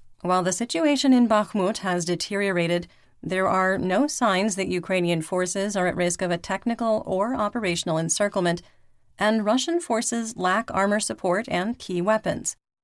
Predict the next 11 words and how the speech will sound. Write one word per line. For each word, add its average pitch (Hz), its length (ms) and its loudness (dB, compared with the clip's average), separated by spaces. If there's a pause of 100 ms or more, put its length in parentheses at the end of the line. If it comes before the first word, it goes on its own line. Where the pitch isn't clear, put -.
(880)
Russian 175 340 0
forces 196 460 0
have 185 160 -2
increased 214 500 -2
artillery 196 480 2
intensity 190 640 0
by 190 400 0
channeling 294 540 4
resources 214 560 0
into 190 240 -2
Bakhmut 185 560 0